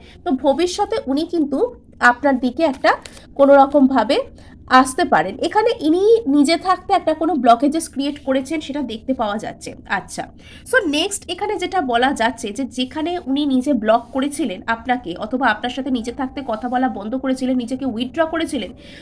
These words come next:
তো সেখানে কিন্তু উনি নিজে থেকে একটা আসবার এবং অত্যন্ত দ্রুততার সাথে আসবার একটা যে বিষয়, সেটাকে কিন্তু উনি করতে পারেন, সেরকম কোনো চেষ্টা উনি করতে পারেন। এবং আপনাদের জন্য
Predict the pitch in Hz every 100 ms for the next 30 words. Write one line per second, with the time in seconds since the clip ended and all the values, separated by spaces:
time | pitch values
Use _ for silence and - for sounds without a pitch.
0 | - 415 427 - 311 359 403 427 381 302
1 | 262 269 302 359 269 277 269 359 349 311
2 | 339 269 - 320 - 233 254 - 285 202
3 | - - - - 294 359 349 277 285 311
4 | 359 247 269 311 330 370 - 320 339 -
5 | 247 254 - 302 - 254 - 262 269 262
6 | 269 - - - 208 294 302 254 190 -
7 | - - 330 294 320 302 294 330 294 427
8 | - 294 - 247 185 165 - - 202 -
9 | 320 302 302 339 262 262 330 320 285 339
10 | - 330 285 285 180 160 - - - -
11 | - - - - - - - - - -
12 | - - - 247 254 247 262 262 269 311
13 | 302 392 370 330 320 330 330